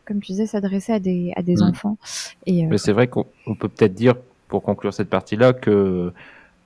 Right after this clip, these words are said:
Speaker 3: Le Roi et l'Oiseau a eu tendance à éclipser beaucoup d'autres films, euh, méri-, enfin, c'est un
Speaker 1: Ouais, carrément.
Speaker 3: succès mérité, hein, Le Roi et l'Oiseau, mais c'est vrai que c'est, euh, une référence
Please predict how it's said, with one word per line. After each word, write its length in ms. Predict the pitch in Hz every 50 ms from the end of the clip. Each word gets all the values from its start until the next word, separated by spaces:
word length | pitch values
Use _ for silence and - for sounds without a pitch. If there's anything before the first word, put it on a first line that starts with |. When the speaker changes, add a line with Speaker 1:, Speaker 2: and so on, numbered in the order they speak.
| _ _ _ _ _ _
Speaker 3:
Le 140 | 110 107 107
Roi 240 | 95 95 110 113 107
et 40 |
l'Oiseau 600 | 101 104 104 101 98 110 120 127 131 131 120 - -
a 340 | - 98 98 101 101 98 98
eu 140 | 104 101 95
tendance 400 | - 110 104 101 113 120 - -
à 60 | 98
éclipser 540 | 95 - - - 98 87 - - - 120 113
beaucoup 460 | 95 95 110 101 - - - 117 110
d'autres 280 | 98 107 98 - - -
films, 360 | - - 117 107 101 92 90 90
euh, 640 | 90 90 90 90 87 87 85 85 85 82 82 80 80 78 76 - - - _ _ _ _ _
méri-, 400 | 92 98 98 98 87 101 - - 73
enfin, 260 | - - 87 85 82 -
c'est 100 | _ 82
un 260 | 76 73 - 175 170 165
Speaker 1:
Ouais, 160 | 208 202 190 - 175 -
carrément. 140 | - 175 165
Speaker 3:
succès 240 | 170 165 160 - 190
mérité, 400 | 175 175 - - - - 147 127
hein, 80 | 107 104
Le 80 | 101
Roi 140 | 90 95 92
et 20 |
l'Oiseau, 300 | 92 95 95 95 131 139
mais 100 | 110 104
c'est 160 | 95 - 104 92
vrai 140 | 110 117
que 120 | - - 101
c'est, 300 | 92 - - 101 104 101
euh, 320 | 92 87 87 87 85 85 85
une 140 | 90 90
référence 580 | 90 95 90 - - 85 82 92 95 95 - -